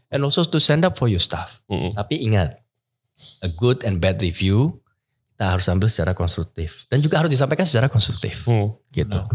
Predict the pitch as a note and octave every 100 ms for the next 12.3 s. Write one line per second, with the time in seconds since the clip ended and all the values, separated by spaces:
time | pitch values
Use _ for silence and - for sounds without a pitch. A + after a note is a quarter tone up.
0 | - _ _ A#2 C3+ C3 - - _ -
1 | F2 - - A2 D#3+ C#3+ C#3 C#3 C#3 C3+
2 | D3 C3+ A#2+ A2+ A#2 A#2+ - A#2+ A2 A2+
3 | - _ _ _ _ - F#2 F2 - -
4 | - G2+ G2+ F2+ F2+ G#2+ A2+ B2 C#3+ D3+
5 | C#3+ A#2+ A#2+ B2+ - A#2 B2 C3+ G#2+ G#2
6 | A2+ A2+ C3+ A#2+ G#2+ - G#2+ A#2 G#2 -
7 | C3+ F2 F#2+ G#2+ A#2+ D3+ _ - - -
8 | - A#2 A#2+ A2 A2+ A2+ A2+ G#2+ G2 A#2+
9 | A2+ B2+ F#2+ F#2+ G#2 A2+ G#2+ G2+ G2 -
10 | E2+ - _ - A2+ G2 F#2 - - G2+
11 | G#2+ - - _ - - - - B2 A#2+
12 | E3 A2+ A2